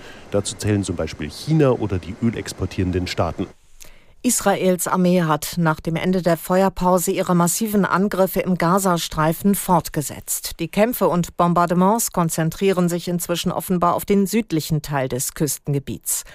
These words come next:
Speaker 2: Aus der N D R Nachrichtenredaktion Felix Tenbaum.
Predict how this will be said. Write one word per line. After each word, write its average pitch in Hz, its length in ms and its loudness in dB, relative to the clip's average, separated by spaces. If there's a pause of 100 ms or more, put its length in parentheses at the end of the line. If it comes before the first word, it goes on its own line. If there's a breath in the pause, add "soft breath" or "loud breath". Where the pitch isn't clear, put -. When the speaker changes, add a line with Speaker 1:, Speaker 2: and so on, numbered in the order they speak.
(420 loud breath)
Speaker 2:
Aus - 200 2
der 208 200 2
N 190 120 -2
D 190 40 2
R 180 120 2
Nachrichtenredaktion 180 1120 0
Felix 214 420 0
Tenbaum. 139 500 0